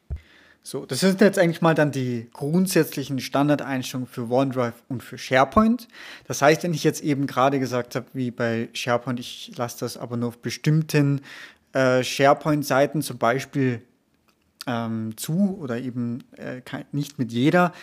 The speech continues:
dann habe ich aber vielleicht trotzdem hier und da vereinzelt SharePoint-Seiten, wo ich das aber zulassen möchte, weil ich vielleicht bei der Provisionierung oder über meine Governance-Strategie bereits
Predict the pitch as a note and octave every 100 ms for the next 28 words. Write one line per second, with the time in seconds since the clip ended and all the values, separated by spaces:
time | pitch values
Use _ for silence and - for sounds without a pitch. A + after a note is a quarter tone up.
0 | - B2+ C3 C#3 D#3+ E3+ D3 C#3 C#3 C3
1 | - - D#3 - - D#3 D3+ D3+ - D#3
2 | F#3+ F#3+ C#3+ C3+ B2+ C#3+ C#3+ C3+ C#3 D3+
3 | E3+ D3+ C#3 - D3 D3+ D3 C3 C3+ C#3
4 | C3+ C#3 C3+ C3+ C3 - F#3 F#3+ C#3 B2+
5 | C3 A#2+ A2+ - C#3 - - - - _
6 | B2 C3+ D3+ D#3+ - D3+ D#3 D#3 - -
7 | - C#3+ C3 C3 C3 B2+ B2+ A#2+ - A#2+
8 | A2 A2+ B2 D#3+ D#3 B2+ B2 A#2 A#2+ A#2
9 | B2+ C#3 D#3 D3 D3 - B2+ - - C#3
10 | C#3 - _ _ _ _ - C3+ B2 B2
11 | B2 -